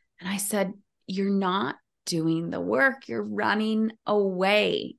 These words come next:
from yourself." And she's like, "I don't understand what you're saying." I'm like, "Okay, what is your emotional experience?" She's like, "Overwhelm and frustration." And then so I walk her through this process that I do, 'cause my background's also in energy work.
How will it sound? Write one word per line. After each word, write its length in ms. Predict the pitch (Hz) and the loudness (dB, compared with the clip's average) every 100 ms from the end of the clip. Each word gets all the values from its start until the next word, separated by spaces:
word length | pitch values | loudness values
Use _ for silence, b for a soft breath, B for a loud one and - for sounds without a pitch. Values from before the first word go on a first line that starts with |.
| - | -8
from 360 | - 175 175 180 | 0 2 2 0
yourself." 840 | 175 170 165 - 262 - - - - | 0 -2 0 2 2 2 -2 -12 -10
And 120 | 180 | -8
she's 180 | - 196 | -6 -2
like, 180 | 190 190 | -2 -2
"I 180 | 196 185 | -8 -4
don't 300 | 208 196 - | -2 0 0
understand 580 | 226 208 202 - 165 165 | -2 -2 -2 -2 -2 0
what 140 | 165 | -2
you're 100 | 156 | -4
saying." 560 | 147 - 92 - - 180 _ b b b b b - | -4 -2 -4 -8 -14 -18 _ b b b b b -6
I'm 100 | 190 | -4
like, 180 | 190 | 0
"Okay, 380 | 214 220 190 - - _ _ _ _ _ | 0 0 -4 -6 -16 _ _ _ _ _
what 380 | 180 208 262 277 | 0 4 4 4
is 200 | - 214 | 2 2
your 380 | 190 180 175 165 | 2 4 4 4
emotional 460 | 170 170 175 - 175 | 2 0 0 -2 -4
experience?" 560 | 165 - - - 87 - | -4 -6 -4 -4 -4 -4
She's 180 | 180 | -2
like, 200 | 165 160 | 0 0
"Overwhelm 540 | - 160 151 143 139 156 | 0 2 2 0 -2 -4
and 120 | 160 | -6
frustration." 840 | - - - - - - - - - _ _ _ _ - | -6 -6 -6 -6 -6 -8 -8 -10 -14 _ _ _ _ -4
And 160 | 185 | 0
then 140 | 190 185 | 2 2
so 220 | 185 185 | 2 4
I 100 | 180 | 4
walk 240 | 180 185 | 4 2
her 120 | 185 202 | 2 -4
through 200 | 202 190 | -2 -4
this 120 | 185 | -4
process 560 | - 165 165 175 165 - | -2 -2 2 0 0 0
that 140 | 160 | 0
I 100 | 160 | 0
do, 300 | 156 156 156 | 0 0 0
'cause 140 | 156 165 | -2 -4
my 260 | 160 156 | -2 0
background's 480 | 151 151 156 165 160 | 0 -2 0 -2 0
also 320 | 151 151 160 | -2 -2 -2
in 140 | 151 139 | -2 -2
energy 420 | 147 151 151 147 | -4 -4 -4 -4
work. 420 | 147 147 151 - | -2 -2 -2 -6